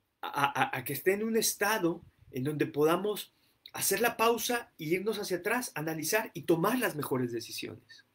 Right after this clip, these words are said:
¿no? Entonces, hay muchas posibilidades en donde, eh, con la cual podemos adaptar la meditación.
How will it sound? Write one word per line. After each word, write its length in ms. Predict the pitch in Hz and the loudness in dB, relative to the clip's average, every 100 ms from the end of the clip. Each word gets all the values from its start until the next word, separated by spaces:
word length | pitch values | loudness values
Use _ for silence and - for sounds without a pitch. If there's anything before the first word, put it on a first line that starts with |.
| _ _ _ | _ _ _
¿no? 260 | - - - _ - - - | -12 -12 -12 _ -20 -18 -6
Entonces, 400 | 165 226 262 254 - - | 0 2 2 0 -8 2
hay 200 | 175 202 | 4 6
muchas 420 | 202 320 320 302 | 6 4 2 -2
posibilidades 920 | - 220 214 190 202 214 233 254 254 - - | 2 0 0 -4 2 4 4 -2 -4 -12 -14
en 120 | - 160 | -6 -2
donde, 460 | 175 170 165 - _ _ - - | 0 2 2 0 _ _ -20 -14
eh, 180 | 131 127 - | -12 -10 -2
con 180 | 160 | 2
la 140 | 160 160 | 2 2
cual 340 | 202 220 226 | 2 2 2
podemos 540 | 185 190 202 214 - - | 0 2 0 -4 -6 -6
adaptar 560 | 143 143 147 - 202 202 | -4 -4 -4 0 0 0
la 100 | 180 | -2
meditación. 540 | 143 127 113 - | -4 -6 -8 -8